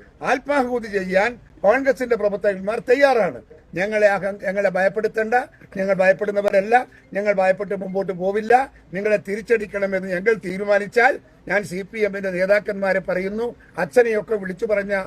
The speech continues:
ആളെ നേതാവിന്റെയൊക്കെ പ്രസംഗം ഞാൻ കേട്ടിട്ടുണ്ട്. സംസ്കാരമില്ലാത്ത, സാമൂഹ്യ ബോധമില്ലാത്ത, രാഷ്ട്രീയ ബോധമില്ലാത്ത അല്പന്മാരായ ഒരു വിഭാഗം നേതാക്കന്മാർ സി പി എമ്മിനെ നശിപ്പിക്കാൻ ഇറങ്ങി പുറപ്പെട്ടു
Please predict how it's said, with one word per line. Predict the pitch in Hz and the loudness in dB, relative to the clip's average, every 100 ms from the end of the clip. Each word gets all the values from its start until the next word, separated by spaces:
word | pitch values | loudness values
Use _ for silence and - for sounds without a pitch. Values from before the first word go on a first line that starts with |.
| 170 | -4
ആളെ | 175 190 | -4 0
നേതാവിന്റെയൊക്കെ | 190 202 190 190 185 185 196 | 2 2 0 -2 -6 -4 -6
പ്രസംഗം | 180 160 185 202 | -6 -8 -6 -6
ഞാൻ | 190 | -6
കേട്ടിട്ടുണ്ട്. | 170 170 190 190 196 240 254 - - - | -4 -6 -6 -6 2 4 4 -4 -20 -4
സംസ്കാരമില്ലാത്ത, | 202 208 - 220 208 196 185 180 196 220 247 - - - | -4 -4 -4 0 0 0 -2 0 0 2 -2 -4 -14 -2
സാമൂഹ്യ | 190 208 214 208 202 | 0 2 0 -2 -2
ബോധമില്ലാത്ത, | 185 202 226 214 196 190 185 240 - - - 180 | 2 2 2 -2 0 0 0 -2 -4 -18 -6 0
രാഷ്ട്രീയ | 208 262 - 285 240 | 2 0 0 2 2
ബോധമില്ലാത്ത | 214 208 202 196 190 185 208 170 - - | 2 -2 -2 0 0 0 -2 -4 -12 -6
അല്പന്മാരായ | 175 262 - 294 269 254 220 214 208 196 196 | -2 -2 2 2 4 2 4 4 4 2 -2
ഒരു | 190 | -8
വിഭാഗം | 208 190 190 185 185 | -6 -2 -2 -2 -2
നേതാക്കന്മാർ | 175 185 196 185 190 180 165 - - - - | -2 0 0 -2 -6 -6 -8 -12 -20 -16 -8
സി | 214 | -8
പി | 185 220 | -8 -6
എമ്മിനെ | 214 196 196 190 | -2 0 0 0
നശിപ്പിക്കാൻ | 180 170 233 262 - 240 220 | 0 -2 -4 -4 0 0 2
ഇറങ്ങി | 196 196 220 | -2 -4 -6
പുറപ്പെട്ടു | - 185 185 185 180 165 | -2 0 0 -6 -6 -8